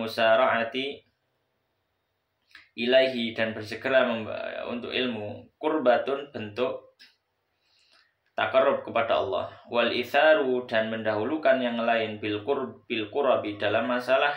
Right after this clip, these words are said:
ta'budiyah, dalam masalah takarrub kepada Allah makruhun dibenci.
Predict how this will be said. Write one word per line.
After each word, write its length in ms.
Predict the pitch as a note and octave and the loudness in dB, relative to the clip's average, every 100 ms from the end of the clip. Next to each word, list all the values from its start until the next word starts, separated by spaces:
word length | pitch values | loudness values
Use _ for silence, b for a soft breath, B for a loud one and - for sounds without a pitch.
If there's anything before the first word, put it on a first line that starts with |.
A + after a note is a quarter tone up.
| - | -4
ta'budiyah, 880 | - B2+ - - B2 G#2+ B2+ G#2+ A2 | -6 -4 -6 -6 -8 -6 -2 -2 -2
dalam 240 | A2+ G#2+ A#2+ | -2 -2 -2
masalah 420 | B2 B2+ C3+ C#3+ - b b b b b b _ | -4 -2 -2 -4 -8 b b b b b b _
takarrub 480 | - B2+ C#3+ B2 B2 | -2 0 2 2 0
kepada 400 | - A2+ - G2 | -4 -4 0 0
Allah 240 | A2+ D3+ A2+ | 0 -2 -2
makruhun 560 | B2 B2 D#3+ E3 B2+ | -4 -2 -4 -4 -4
dibenci. 640 | G#2+ G#2 A#2 G#2 - - | -4 -6 -8 -10 -12 -14